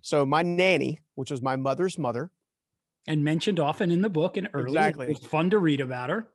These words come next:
Speaker 2: <laughs>
Speaker 1: Exactly. My nanny, uh, to me, was the most in my life until she passed away in my, until in my young, my young, uh, I guess not even, wasn't quite a teenager, but just shy of it. Uh, my youth was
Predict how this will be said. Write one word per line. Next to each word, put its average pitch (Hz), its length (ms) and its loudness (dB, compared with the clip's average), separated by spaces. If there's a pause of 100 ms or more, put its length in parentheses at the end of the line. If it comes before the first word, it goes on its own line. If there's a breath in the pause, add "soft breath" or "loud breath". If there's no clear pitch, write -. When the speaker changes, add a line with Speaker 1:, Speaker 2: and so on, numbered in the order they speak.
(140)
Speaker 2:
<laughs> - 180 -6
Speaker 1:
Exactly. 147 560 -6 (520 loud breath)
My 151 220 0
nanny, 170 520 -2
uh, 143 200 0
to - 140 -4
me, 175 280 0
was 143 180 -6
the 143 120 -4
most 135 360 -8 (580)
in 139 120 -4
my 139 180 2
life 135 320 -2
until 123 180 -12
she 139 140 -10
passed 131 320 -4
away 135 180 -2
in 127 80 -4
my, 131 160 -4
until 131 280 -8
in 131 120 -8
my 127 120 -4
young, 131 280 -4 (140)
my 120 180 -8
young, 127 300 -6 (100)
uh, 117 240 -8
I 120 100 -10
guess 139 220 -6 (140)
not 135 220 -2
even, 143 120 -4
wasn't 143 220 -2
quite 143 160 -2
a 117 60 -10
teenager, 127 340 -6
but 117 140 -12
just 131 160 -6
shy 127 220 2
of 113 100 -2
it. 120 120 -6 (680 soft breath)
Uh, 131 260 2
my 127 140 0
youth 147 420 0
was 131 680 -2